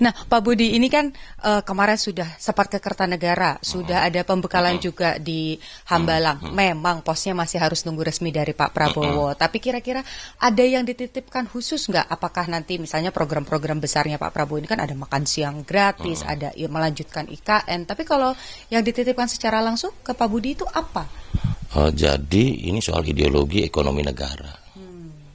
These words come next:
Speaker 2: Yang bunyinya perekonomian disusun sebagai usaha bersama berdasarkan, berasaskan kekeluargaan.
Speaker 1: Oke.
Speaker 2: Nah,
Speaker 1: Kode itu ya?
Speaker 2: itu kode lah.
Speaker 1: <laughs>
Speaker 2: Tapi semua, Bu, apa, teman-teman yang paham bahwa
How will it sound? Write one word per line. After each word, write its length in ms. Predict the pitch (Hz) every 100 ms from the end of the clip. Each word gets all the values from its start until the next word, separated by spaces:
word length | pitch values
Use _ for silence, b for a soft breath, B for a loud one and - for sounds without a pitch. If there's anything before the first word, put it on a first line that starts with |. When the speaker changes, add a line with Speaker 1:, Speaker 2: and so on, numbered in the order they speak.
| -
Speaker 2:
Yang 320 | - 78 76
bunyinya 320 | 73 71 71 92
perekonomian 1120 | 73 71 - 71 71 71 69 69 71 82 87
disusun 400 | 71 76 82 82
sebagai 320 | 73 71 67 65
usaha 320 | 65 69 65
bersama 560 | 60 60 - - 78 87
berdasarkan, 640 | 76 69 65 65 - 82 71 -
berasaskan 640 | - 65 - 69 - 76
kekeluargaan. 720 | 78 - 69 65 71 71 - - - - -
Speaker 1:
Oke. 560 | 175 - 170 147 - -
Speaker 2:
Nah, 320 | 67 60 62
Speaker 1:
Kode 160 | 64 -
itu 60 | -
ya? 80 | - - -
Speaker 2:
itu 160 | 67 67 76
kode 320 | 69 62 65
lah. 80 | 60 - 262
Speaker 1:
<laughs> 200 | 311 311 -
Speaker 2:
Tapi 80 |
semua, 400 | 120 107 98 90 101 B B B B 359 -
Bu, 240 | 92 80
apa, 400 | - - 107 110
teman-teman 480 | - 85 78 76 80
yang 160 | 82 76
paham 400 | 67 62 82 80
bahwa 160 | 73